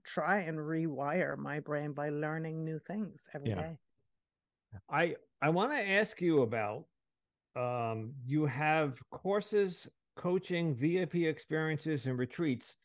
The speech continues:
Speaker 2: but you have something called Rapid Release, Rewire, and Restore Method.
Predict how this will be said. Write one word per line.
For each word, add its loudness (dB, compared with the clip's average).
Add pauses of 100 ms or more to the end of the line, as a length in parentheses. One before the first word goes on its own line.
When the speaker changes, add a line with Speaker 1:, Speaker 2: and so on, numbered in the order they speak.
(340)
Speaker 2:
but 0
you 0
have 0
something -4
called 0
Rapid 4
Release, 2 (140)
Rewire, 4 (120)
and 4
Restore 4
Method. -2